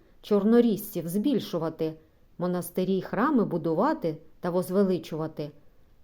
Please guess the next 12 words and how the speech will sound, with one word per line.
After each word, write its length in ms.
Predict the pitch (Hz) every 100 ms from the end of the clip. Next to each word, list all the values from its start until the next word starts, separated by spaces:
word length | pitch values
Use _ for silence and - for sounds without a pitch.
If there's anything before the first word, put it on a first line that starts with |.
| -
Любив 460 | 170 202 214 339 349
Ярослав 600 | 202 180 175 226 311 311
книги, 540 | 196 175 156 165 160 - - - _
читав 540 | - 180 - 233 311
їх 240 | 190 156 -
часто 560 | - 294 311 - 180 -
і 100 | 214
день, 300 | 220 311 320 -
і 80 |
вночі, 540 | 262 277 277 - 151 147 - _ - _ - -
і 80 |
зібрав 560 | 175 180 147 170 220 240